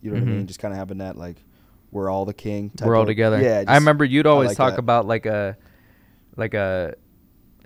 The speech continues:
Speaker 2: open, open door policy, and not even an open door policy, but, like,
Speaker 1: Yeah, my
Speaker 2: the
Speaker 1: door's closed.
Speaker 2: <laughs> like, uh, like, glass walls. Like,
Speaker 1: Yeah.
Speaker 2: we're all, like, there's, like, we're all just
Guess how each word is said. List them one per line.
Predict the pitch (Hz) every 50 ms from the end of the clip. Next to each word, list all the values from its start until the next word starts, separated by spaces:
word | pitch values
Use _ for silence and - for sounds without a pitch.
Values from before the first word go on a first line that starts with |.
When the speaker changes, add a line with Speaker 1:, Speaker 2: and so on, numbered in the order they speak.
| - - _ _ -
Speaker 2:
open, | - 123 120 - 123 117 110 104 87 -
open | - 120 131 - 123 117 110
door | 113 110 110 104
policy, | - - 110 107 104 101 101 - - - 104 101
and | 101 101 101 104
not | 113 120 123
even | 110 101 101
an | 101 101
open | 104 107 - - 95
door | 87 104 107 104
policy, | - - 95 95 92 - 98
but, | 90 101 98 90
like, | 92 95 -
Speaker 1:
Yeah, | 92 101 98
my | 98 98
Speaker 2:
the | - 104
Speaker 1:
door's | 95 92
closed. | - - - - - - - _ _ _ - - - 135
Speaker 2:
<laughs> | 117 170 - 269 285 226 - 165
like, | 143 131 127 -
uh, | 123 113 113 107 104 92 - -
like, | 117 110 104 - _ - _ _ - 113 113
glass | 117 107 110 120 120 123 127 117 - -
walls. | 110 104 104 101 110 110 104 87 62 58 - - - - - _
Like, | - 107 110 107 120
Speaker 1:
Yeah. | 123 113 113
Speaker 2:
we're | 117 117
all, | 117 113 113 113 113 110
like, | 104 104 104 98
there's, | - 113 107 104 101
like, | - - - 107 107 104 - -
we're | 107 110 110
all | 110 110 107 101
just | 101 104 104 98 - -